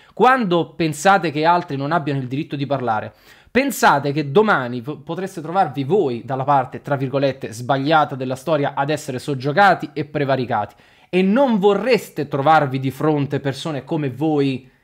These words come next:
che prevaricate, vi assicuro, vi assicuro, quindi lasciate la libertà a chiunque di esprimersi e cercate di non moralizzare, lo dico veramente a tutti i tifosi della Juventus: sono cose che non ci riguardano,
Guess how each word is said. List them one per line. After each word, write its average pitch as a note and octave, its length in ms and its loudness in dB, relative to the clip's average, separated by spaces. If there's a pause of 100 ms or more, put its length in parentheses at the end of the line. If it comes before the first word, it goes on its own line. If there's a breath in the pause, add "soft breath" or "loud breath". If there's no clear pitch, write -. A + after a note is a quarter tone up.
che C#3+ 140 -2
prevaricate, C3+ 720 0
vi D3 140 0
assicuro, D#3 680 -2 (180 soft breath)
vi D3+ 80 -6
assicuro, D#3+ 360 -4
quindi D#3+ 220 -4
lasciate G#3 400 -2
la D#3 80 0
libertà C3+ 640 -2 (340 loud breath)
a C#3 80 0
chiunque F#3 460 -2
di D#3+ 80 -2
esprimersi D3+ 680 -4 (220 soft breath)
e G3 140 2
cercate B3+ 400 0
di A3 100 -2
non A3+ 240 2
moralizzare, G3+ 880 2
lo D3 120 -8
dico F3+ 160 -6
veramente A3 320 -2
a - 20 -6
tutti F#3+ 240 -8
i E3+ 40 -4
tifosi D#3 300 -4
della C#3 160 -4
Juventus: B2+ 440 -6
sono A#3 200 -4
cose F3 260 -2
che D3+ 100 -4
non A#3+ 240 -2
ci G#3 260 -4
riguardano, C3+ 720 -2